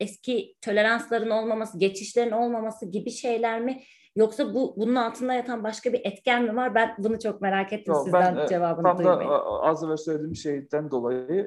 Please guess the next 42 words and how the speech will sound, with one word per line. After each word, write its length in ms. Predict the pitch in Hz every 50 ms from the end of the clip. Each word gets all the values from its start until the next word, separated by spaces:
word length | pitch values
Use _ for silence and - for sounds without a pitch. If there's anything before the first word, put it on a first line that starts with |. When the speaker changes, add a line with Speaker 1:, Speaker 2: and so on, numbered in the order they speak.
| - 135
Speaker 2:
e, 260 | 139 131 131 127 117 - - _
şimdi 340 | - - - 151 147 147 127
daha 240 | 143 147 156 156 151
da 120 | 151 -
dijitalleştik 720 | - - - - - 139 131 131 131 131 - - - - _ _ _ _ -
ya, 300 | 165 127 120 117 - _ _ _ _ _ _
evlere 380 | - 143 143 139 147 151 151 151
kapanınca 800 | 156 147 - - 147 160 180 180 175 - - 170 - 107 - 151 147
daha 240 | 156 160 160 156 156
da 120 | 147 143
çok 320 | - - 190 185 - -
ke-, 140 | - - - -
haklı 400 | - - 151 - - - 180 175
olduğumuz 420 | 156 143 127 156 175 185 160 147
bir 180 | 160 160 151 139
dünyaya 420 | 151 139 139 139 143 143 139 143
düştük. 340 | - - - - 202 196 - _ _ _ _ _ _ _ -
Bu 60 | 160
kadar 180 | 165 180 165 156
haklı 380 | - 151 151 147 - - 170 165
olduğumuz 520 | 151 143 131 - 135 139 151 147 - 143
ve 140 | 147 143 -
herkesin 420 | 147 165 170 165 160 151 147 143
bizim 220 | 143 143 160 170 147
gibi 240 | 147 135 135 131
düşündüğü 460 | 135 135 - - 147 147 139 139 135 135
bir 160 | 135 131 -
dünyada 400 | 135 131 127 131 160 196 180 165
bizim 220 | 170 151 165 151
gibi 200 | 139 143 135 135
düşünmeyen 460 | 156 147 - 165 147 139 135 131 131 135
insanı 480 | 143 143 - - 123 135 175 214 262 - - _ -
farklılık 420 | 165 156 151 - - 165 160 -
olarak 440 | 139 123 120 113 110 110 120 127 -
değil, 220 | 208 240 240 240 -
deviyasyon 520 | 185 175 165 156 143 131 - - 143 123
olarak 340 | 117 113 110 110 113 117 117 -
görüyoruz 360 | 120 120 123 160 196 196 -
ve 120 | 147 143
bu 100 | 160 143
arttıkça 480 | 110 127 139 - - - _ - 135 117
artıyor. 460 | 117 117 - - 175 190 240 - -